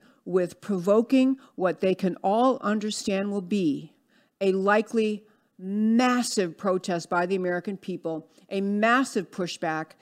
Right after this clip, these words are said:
a potential for actual, you know, armed conflict. People are not going to just have the president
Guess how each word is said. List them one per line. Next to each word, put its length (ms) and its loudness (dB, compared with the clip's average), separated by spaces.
a 120 2
potential 600 0
for 260 -4
actual, 720 2
you 60 -4
know, 160 0
armed 400 6
conflict. 720 0
People 300 4
are 180 0
not 400 2
going 300 6
to 120 0
just 440 2
have 400 2
the 120 0
president 680 4